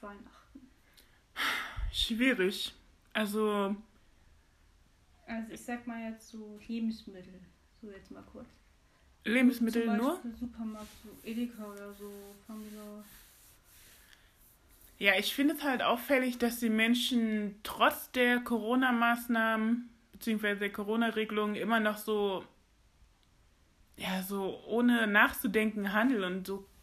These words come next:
Speaker 2: extrem viel in die Laden rein oder in den Läden reinstürmen, ohne auf den Abstand zu achten.
Speaker 1: Mhm.
Speaker 2: Und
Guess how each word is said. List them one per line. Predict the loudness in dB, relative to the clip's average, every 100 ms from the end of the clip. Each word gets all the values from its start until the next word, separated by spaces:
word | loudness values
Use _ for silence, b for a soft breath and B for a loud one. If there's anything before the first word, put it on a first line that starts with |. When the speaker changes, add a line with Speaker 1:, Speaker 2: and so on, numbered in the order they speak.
| -20 -8 -8
Speaker 2:
extrem | -6 -8 -4 0 0
viel | 0 0
in | 0
die |
Laden | 2 2 2 2
rein | 2 0 0 -2
oder | 0
in | 0 -2
den | 0
Läden | 0 0
reinstürmen, | 0 -2 -4 -2 0 2 2 0 B B B _ -2
ohne | 2 4
auf | 2
den | 2
Abstand | 2 2 0 0 0
zu | 0
achten. | 0 0 -4 -2 -2 -4 -14 _ _
Speaker 1:
Mhm. | -8 -6 -6 -8 -10 -14 B B -4
Speaker 2:
Und | 0 2 2 0 -4 -10 -12